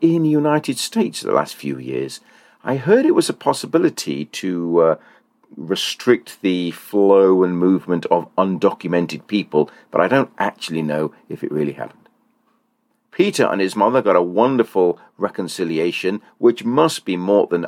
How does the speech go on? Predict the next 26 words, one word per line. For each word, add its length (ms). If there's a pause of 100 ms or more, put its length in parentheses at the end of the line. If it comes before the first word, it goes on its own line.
either 400
of 100
them 240
ever 400
expected. 540 (1080)
The 140
other 240
Cortexifen 840
kids 300
are 260
seriously 880
struggling, 480 (180)
and 220
they 120
reach 360
their 300
ends 380
in 220
various 560
dramatic 640
ways 540 (260)
and 140
completely 500
burn 420
up 160
Lincoln. 440